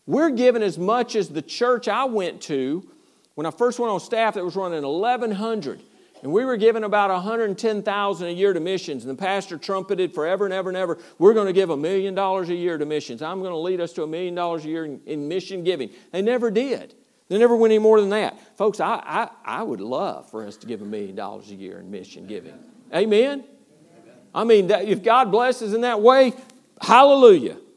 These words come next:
So what we're doing right now, two thousand dollars a month. So we had no budget a year and a half ago for mission giving extra. Right now, we're doing two thousand dollars a month that we're supporting other missionaries with. So when we go into that mission conference two years ago, or a year and a half ago,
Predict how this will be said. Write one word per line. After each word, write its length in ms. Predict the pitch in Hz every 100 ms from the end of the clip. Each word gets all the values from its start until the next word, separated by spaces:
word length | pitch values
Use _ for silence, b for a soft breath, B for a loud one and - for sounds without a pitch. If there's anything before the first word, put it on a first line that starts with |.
| _ _ _ _ _ _ b b b b b b _ _ _
So 140 | -
what 220 | 202 254
we're 100 | 226
doing 220 | 233 226
right 220 | 208 202 170
now, 420 | 247 240 117 -
two 240 | - 247
thousand 520 | 233 240 220 214 202 190
dollars 400 | 196 196 185 175
a 40 |
month. 220 | 190 127
So 100 | -
we 160 | 190 262
had 180 | 202 143
no 280 | 175 277
budget 440 | 233 175 151 170 147
a 60 |
year 140 | 151 160
and 100 | 143
a 40 |
half 280 | 139 190 -
ago 260 | 131 117 110
for 160 | -
mission 440 | 123 131 127 123 120
giving 320 | 131 120 113 -
extra. 560 | 165 165 - 104 87 _ b -
Right 240 | 196 170
now, 200 | 185 214
we're 140 | 185
doing 240 | 202 196 139
two 200 | - 208
thousand 440 | 208 175 170 151
dollars 340 | 156 156 147 127
a 60 |
month 400 | 123 160 180 139
that 100 | 143
we're 160 | 123 170
supporting 500 | 165 139 170 151 139
other 200 | 139 151
missionaries 480 | 180 185 143 110 117
with. 260 | 98 - B B
So 160 | -
when 140 | 185 165
we 100 | 202
go 180 | 202 185
into 120 | 165
that 160 | 156
mission 260 | 151 175 185
conference 420 | 175 160 143 139
two 160 | - 151
years 240 | 143 147
ago, 180 | 147 202
or 60 | 135
a 20 |
year 120 | 135
and 80 | 131
a 40 |
half 200 | 135 156
ago, 320 | 151 160 202